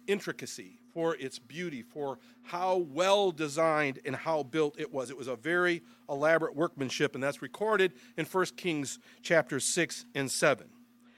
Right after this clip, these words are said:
After the temple was completed, Solomon planned an elaborate program of dedication. He invited the leaders of all twelve tribes.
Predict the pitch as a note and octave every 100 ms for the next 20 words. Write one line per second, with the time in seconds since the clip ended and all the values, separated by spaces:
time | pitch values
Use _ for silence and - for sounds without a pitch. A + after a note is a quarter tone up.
0 | _ _ G3+ A#3 A#3+ A3 G#3+ B3 B3+ A#3+
1 | A3+ - G#3 - A#3 B3+ A3 G#3 - -
2 | - - - A3+ A#3+ A#3 G#3 G#3 A3 G#3
3 | G3 F3 G3 G#3+ G#3+ - G#3 F#3+ G3 F#3+
4 | D3+ F3 E3+ - F3+ C3+ - F2 - -
5 | _ _ _ - E3+ F3 F3+ D3+ D#3+ G3
6 | G3+ D#3+ E3+ F#3 F#3 G3 D#3 C#3+ - G3+
7 | G#3+ G#3 G#3 F#3+